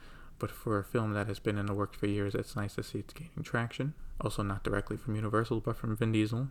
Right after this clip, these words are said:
This week he posted on Instagram publicly asking Dwayne Johnson to return for a Fast Ten. It's an interesting move to ask for this publicly, unless talks broke down behind the scenes, and this is a last-ditch effort.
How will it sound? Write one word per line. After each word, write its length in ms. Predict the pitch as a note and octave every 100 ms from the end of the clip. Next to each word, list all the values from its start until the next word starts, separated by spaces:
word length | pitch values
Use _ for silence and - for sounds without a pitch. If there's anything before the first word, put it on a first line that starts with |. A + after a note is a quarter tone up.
| -
This 180 | A#2 -
week 160 | A#2+
he 60 | -
posted 360 | - G#2+ - G#2+
on 120 | G#2
Instagram 360 | - - G#2+ -
publicly 480 | - D#3 B2 - G#2+
asking 380 | G#2 - - G#2+
Dwayne 200 | G#2 G2+
Johnson 400 | G#2 G#2 - B2+
to 100 | A2
return 340 | A2 - A2
for 160 | - A2+
a 40 |
Fast 360 | - G#2+ G#2 -
Ten. 260 | A#2+ F3 G3+ - - - - - - - -
It's 120 | -
an 120 | A2
interesting 360 | G#2 - - G#2+
move 280 | G#2+ A#2+ C3
to 140 | B2+
ask 320 | A2 G#2+ - - - - -
for 100 | -
this 140 | A2+ -
publicly, 460 | - A#2+ A#2+ D3
unless 260 | D3 G#2+ G2+
talks 320 | - G2+ -
broke 260 | - G#2+ -
down 200 | G#2 G#2
behind 200 | G2+ G2
the 60 |
scenes, 360 | - A#2+ C#3+ D3
and 100 | A#2+
this 140 | A2 A2
is 120 | G#2
a 160 | G#2
last-ditch 540 | G2+ G2+ F#2 - A2 -
effort. 360 | B2+ - -